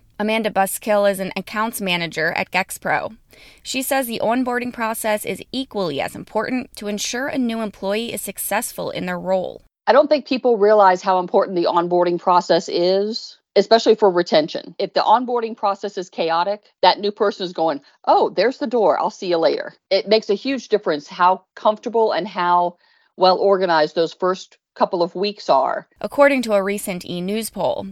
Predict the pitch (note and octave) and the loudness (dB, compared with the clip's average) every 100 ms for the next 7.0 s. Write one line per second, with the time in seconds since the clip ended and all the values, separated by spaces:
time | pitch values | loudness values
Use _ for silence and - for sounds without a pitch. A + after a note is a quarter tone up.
0 | - A3 C4+ D4 - A#3+ - A#3 A3+ G#3+ | -8 -6 -4 -6 -6 -8 -8 -10 -4 -4
1 | G#3 F#3+ - F#3+ F#3+ G3 G3+ - G3 - | -4 -6 -8 -4 -4 -2 -4 -8 -8 -8
2 | - G3 G#3 A3+ G#3 G#3 - G3+ G3+ G#3+ | -2 0 0 0 0 0 -2 -2 -2 -6
3 | G#3+ G3 F#3 - F3+ F#3+ F3+ F3 G3 A3 | -4 -4 -6 -4 -4 -2 -2 -2 -4 -6
4 | A3+ A3 A3+ A#3 A3+ - F#3+ G3 F#3 - | -4 -4 -2 -4 -4 -6 -6 -6 -10 -10
5 | B3+ - B3+ A#3 - G3+ F3+ F#3+ F#3+ G#3 | -12 -8 -6 -6 -8 -8 -8 -10 -6 -4
6 | F#3 F#3 F3 F3+ F3+ F3+ F#3 - - - | -4 -4 -6 -2 -2 -2 -8 -10 -12 -18